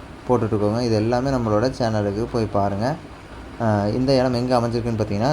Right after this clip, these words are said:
திண்டுக்கல் மாவட்டத்துல வத்தலகுண்டு பக்கத்துல அமைஞ்சிருக்குங்க. இந்த இடத்த பத்தி மேலும் விவரங்கள்லாம் தெரிஞ்சுக்கணும்னு நினைச்சீங்கன்னா, இந்த வீடியோவுக்கு கீழேயே பாருங்க, டிஸ்கிரிப்ஷன்லேயே நம்பர் வரும்.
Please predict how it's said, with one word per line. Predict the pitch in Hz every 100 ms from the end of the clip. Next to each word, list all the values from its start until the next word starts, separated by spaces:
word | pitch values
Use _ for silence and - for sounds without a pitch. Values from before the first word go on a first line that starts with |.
| 131
திண்டுக்கல் | 139 160 156 143
மாவட்டத்துல | 127 110 104 117 156 131
வத்தலகுண்டு | 113 143 143 131 113
பக்கத்துல | 113 110 120 143 127
அமைஞ்சிருக்குங்க. | 110 104 101 101 117 196 - - - - -
இந்த | 156 165 175
இடத்த | 139 127
பத்தி | 120 135
மேலும் | 123 135 143
விவரங்கள்லாம் | 127 127 123 131 127
தெரிஞ்சுக்கணும்னு | 117 113 123 123 143 139
நினைச்சீங்கன்னா, | 113 104 110 101 120 139 - - -
இந்த | 139 135
வீடியோவுக்கு | 127 135 127 113 131 131
கீழேயே | 131 120 127
பாருங்க, | 117 104 117 147
டிஸ்கிரிப்ஷன்லேயே | 120 - 139 - 123 139 117
நம்பர் | 110 117
வரும். | 104 131